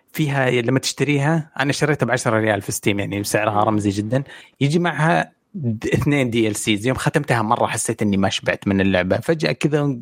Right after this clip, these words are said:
Speaker 1: قبل أط-، قلب في هذا اللي طلع فيه تو فري دي ال سيز.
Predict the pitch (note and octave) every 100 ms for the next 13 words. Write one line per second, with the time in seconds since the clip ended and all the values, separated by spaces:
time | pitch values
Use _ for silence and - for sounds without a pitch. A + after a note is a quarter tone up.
0 | - C3+ D#3+ C3+ - - D#3 D3 C#3 C#3+
1 | B2+ D#3+ E3 C#3 - C#3+ - D3 D#3 D3
2 | C#3 C#3 - C3 A#2 A#2+ A#2+ - C3 C#3+